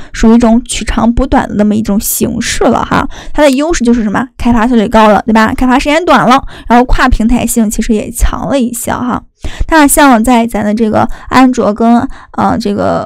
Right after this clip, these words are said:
I O S上的话，基本上还是说是可以去进行套用的哈。少部分咱不能套用的啊，咱其实改起来呢也比较的简单一些哈。然后这块儿来讲的话，第二点来讲的话，它其实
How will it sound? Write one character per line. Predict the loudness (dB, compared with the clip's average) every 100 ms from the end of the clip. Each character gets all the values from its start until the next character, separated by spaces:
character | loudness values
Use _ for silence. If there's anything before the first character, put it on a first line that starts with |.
| -6
I | 0
O | 2
S | 2 0 -2
上 | 0 0
的 |
话， | 0 -4
基 | -2
本 | 0 0
上 | 0 -2
还 | -2 -6
是 | -6
说 | -6 -4 -4
是 | -4 -6
可 | -6 -2 -2
以 | -2
去 | -2
进 | -2 -2
行 | -2 -4
套 | -2 2 0 2
用 | 0 0
的 | -2
哈。 | -2 -2 -4 -10 -18 -4
少 | 2 4
部 | 4
分 | 4 2
咱 | 2 2
不 | 2
能 | 2 4
套 | 4 2
用 | 2 2
的 | 0 0 -6 _
啊， | -2 -2 0
咱 | 0 0
其 | 0 2
实 | 2 0 -4 _ _ _
改 | -4 -2
起 | 0 0
来 | -2
呢 | -4
也 | 0 2
比 | 2
较 | 0
的 | 0 -2
简 | -2 -4 -4 -4
单 | -2 0 -2
一 |
些 | -6 -6 -4
哈。 | -2 -4 -6 -20 _ _ _ _ -16 -16 -6
然 | 0
后 | 2
这 | 2
块 | 4
儿 | 4
来 | 4
讲 |
的 | 2
话， | 0
第 | 0 2
二 | 4
点 | 4 2
来 | 0
讲 | -4
的 | -2
话， | -2
它 | -2
其 | -2
实 | -2 0 0